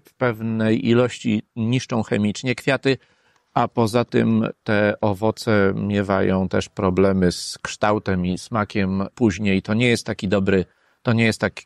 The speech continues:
taka do, taka dobra opcja. Pozostajemy przy tych dwóch i dochodzi nam jeszcze trzeci, bo mamy trochę problemów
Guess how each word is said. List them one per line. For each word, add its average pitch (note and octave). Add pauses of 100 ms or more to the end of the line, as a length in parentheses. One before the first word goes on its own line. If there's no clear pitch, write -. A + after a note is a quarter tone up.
(100)
taka G#2
do, F#2+
taka F#2+
dobra G2+
opcja. F3+ (480)
Pozostajemy D3
przy C3+
tych B2
dwóch A2
i C3+
dochodzi C#3+
nam C#3+
jeszcze C#3+
trzeci, - (680)
bo C#3 (640)
mamy F3+
trochę E3
problemów D3